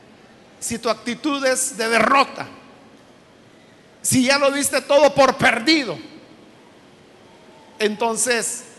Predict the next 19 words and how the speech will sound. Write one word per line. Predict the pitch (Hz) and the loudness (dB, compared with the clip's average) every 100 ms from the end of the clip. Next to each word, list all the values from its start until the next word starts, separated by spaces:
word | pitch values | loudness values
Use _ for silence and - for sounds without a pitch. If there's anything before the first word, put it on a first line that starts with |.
| - - - - - - - | -20 -20 -20 -20 -20 -20 -12
no | 185 214 | -6 -4
solo | - 339 370 233 202 | -2 0 0 -2 -2
no | 190 196 254 370 | -4 -2 0 2
resuelves | 302 - 269 262 233 | 0 0 0 0 -2
el | 226 | -2
problema, | - 220 190 180 147 139 - | -4 -4 -2 -2 -4 -10 -6
lo | 190 | -4
complicas. | 208 180 214 247 - - - - - - - - - - - - - - - - - _ - _ - _ _ _ - | -4 -6 -6 -8 -10 -14 -16 -20 -20 -20 -20 -20 -20 -20 -20 -20 -20 -20 -20 -20 -20 _ -20 _ -20 _ _ _ -6
Pero | 262 | -4
si | 233 262 | -2 -2
como | 240 247 233 | -2 -2 0
Josué | 240 - 269 294 | 0 0 2 0
y | 269 | -2
Caleb, | 254 254 302 254 156 151 - - - - - - - _ - | 0 4 4 4 0 -10 -18 -20 -20 -20 -20 -20 -20 _ -6
tú | 269 | -4
tienes | - 240 247 | -2 -2 -2
una | 254 254 247 | -2 -4 -2
actitud | 220 220 - 254 - 262 | -4 -4 -6 -6 -6 -8
diferente, | 247 254 233 226 240 233 196 - | -6 -6 -2 0 0 -4 -8 -18